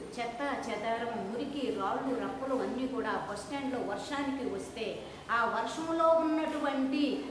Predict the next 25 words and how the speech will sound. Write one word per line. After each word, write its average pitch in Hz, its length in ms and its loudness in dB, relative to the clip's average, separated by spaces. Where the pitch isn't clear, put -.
అవన్నీ 247 520 0
కూడా 262 280 2
శుభ్రం 247 380 -2
చేశారు, 180 340 -6
పరిశుభ్రంగా 254 680 0
ఉంచుకుంటున్నారు 226 1080 -2
ఈ 214 60 0
విద్యార్థులు. 185 720 -4
అలానే 226 560 0
పెద్ద 294 500 -2
చిన్న 254 160 2
అనే 226 180 -2
తేడా 202 440 -2
లేకుండా 190 580 -2
ఇక్కడ 233 240 -4
ఉడుత 311 320 0
కూడా 240 420 0
మనకు 190 240 -4
సహాయం 269 800 -2
చేస్తూ - 300 -6
ఉన్నది. 175 440 -4
ఎందుకు? 247 580 0
పాఠ్యాంశ 339 540 4
నేపథ్యం 233 560 -4
ఏంటంటే, 196 680 -4